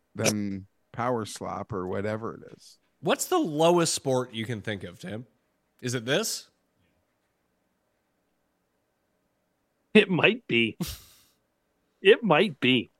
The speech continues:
Speaker 2: Would you say it's the,
Speaker 3: Slapping each
Speaker 2: would you
Speaker 3: other?
Speaker 2: say it is the opposite of dressage?
Speaker 3: Yes, there is no class or <laughs> elegance or, or any form of, you know, sportsmanship.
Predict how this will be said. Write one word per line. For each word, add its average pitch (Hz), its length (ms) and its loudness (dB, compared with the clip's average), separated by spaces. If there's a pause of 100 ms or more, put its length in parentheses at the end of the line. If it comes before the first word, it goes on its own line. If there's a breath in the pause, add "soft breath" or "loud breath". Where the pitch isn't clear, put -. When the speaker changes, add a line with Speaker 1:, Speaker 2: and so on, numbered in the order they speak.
(160)
Speaker 2:
Would 170 160 6
you 202 100 4
say 208 120 6
it's 226 100 8
the, 120 80 6
Speaker 3:
Slapping 165 400 6
each 165 100 2
Speaker 2:
would 175 140 10
you 233 60 10
Speaker 3:
other? 285 100 8
Speaker 2:
say 233 200 4
it 247 80 2
is 208 200 2
the 180 240 -2
opposite 151 540 4
of 123 160 -2
dressage? 117 760 0 (680)
Speaker 3:
Yes, 135 400 8
there 143 200 10
is 117 120 8
no 127 160 6
class 120 600 6
or 135 260 2
<laughs> - 40 0
elegance 135 880 2 (140)
or, 277 220 6 (500 loud breath)
or - 80 4 (120)
any 226 360 8
form - 800 6 (340 loud breath)
of, 160 340 10
you 160 80 2
know, 147 60 6
sportsmanship. 143 840 0